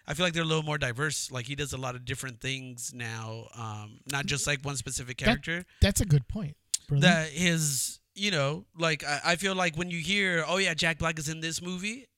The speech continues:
Speaker 1: um, that you're like, "Oh, cool, because Jack Black is in it. I'm interested, I'm intrigued to go see it because I know who Jack Black is, what he's gonna bring, like, what he's gonna do."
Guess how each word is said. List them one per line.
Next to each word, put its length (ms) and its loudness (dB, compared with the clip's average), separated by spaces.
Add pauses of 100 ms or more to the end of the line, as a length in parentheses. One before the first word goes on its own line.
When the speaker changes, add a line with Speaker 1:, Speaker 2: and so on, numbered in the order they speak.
Speaker 1:
um, 580 -2 (120)
that 460 0 (300)
you're 220 -4
like, 300 -2
"Oh, 180 0
cool, 320 -6
because 280 -4
Jack 220 0
Black 220 -2
is 120 -6
in 140 0
it. 240 0 (400)
I'm 160 0
interested, 540 0
I'm 140 -4
intrigued 400 0
to 80 -4
go 140 0
see 260 0
it 120 -2
because 260 -4
I 120 -4
know 520 -2 (440)
who 180 4
Jack 260 0
Black 260 -4
is, 400 -6
what 140 0
he's 140 -8
gonna 200 -4
bring, 380 -6
like, 140 -10
what 120 -4
he's 100 -10
gonna 220 -8
do." 460 -4